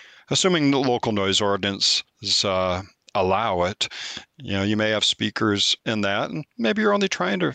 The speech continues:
engage people a hundred, you know, a hundred fifty feet away. I say only because it's really not hard to do that,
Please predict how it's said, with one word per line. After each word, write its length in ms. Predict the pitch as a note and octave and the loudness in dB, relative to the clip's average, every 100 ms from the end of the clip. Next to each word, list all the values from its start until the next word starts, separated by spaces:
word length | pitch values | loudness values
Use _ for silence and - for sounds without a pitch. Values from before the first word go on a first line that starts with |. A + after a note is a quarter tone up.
| - | -2
engage 500 | A#2 A2+ A2 A2 - | -4 0 0 0 -2
people 320 | A2 - G#2+ | -2 0 0
a 40 | |
hundred, 600 | G2 A2+ A2 G#2+ G#2+ G#2 - | 0 0 0 2 0 -4 -4
you 80 | |
know, 160 | A2 G#2 | -2 0
a 40 | |
hundred 300 | G2+ A2+ G#2+ | -2 -2 -2
fifty 300 | - A2+ - | -2 -6 -4
feet 260 | G2 A2 G2 | -4 -2 0
away. 360 | F#2 F#2 F2+ G#2+ | 0 2 2 2
I 60 | |
say 240 | - G#2 G2 | 0 0 -2
only 460 | F#2 F2+ D#2 D#2 | -2 -4 -4 -6
because 300 | F#2+ - E2 | -8 -8 -6
it's 180 | F#2+ - | -4 -4
really 200 | F#2+ F#2+ | -4 -4
not 180 | F2 E2 | -2 -2
hard 280 | F2+ F2 D#2+ | 0 0 -2
to 60 | |
do 200 | D#2 F#2 | -2 -2
that, 300 | E2+ D#2 F#2 | -2 -2 -2